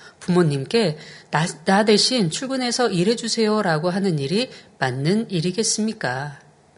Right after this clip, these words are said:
내가 할 수 있는 일, 혹은 내가 해야 하는 일은 내가 하는 것.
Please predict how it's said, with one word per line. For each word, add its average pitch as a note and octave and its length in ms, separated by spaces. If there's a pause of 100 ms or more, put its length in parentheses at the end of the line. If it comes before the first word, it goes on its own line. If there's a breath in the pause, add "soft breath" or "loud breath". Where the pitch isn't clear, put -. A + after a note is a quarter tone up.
(480 loud breath)
내가 F3+ 240
할 A3+ 180
수 A3+ 200
있는 F#3 300
일, D3 260 (480 loud breath)
혹은 A#3+ 400
내가 G3+ 380
해야 C4 340
하는 B3+ 240
일은 E3+ 360 (300 loud breath)
내가 G3+ 600
하는 B3 280
것. B2+ 220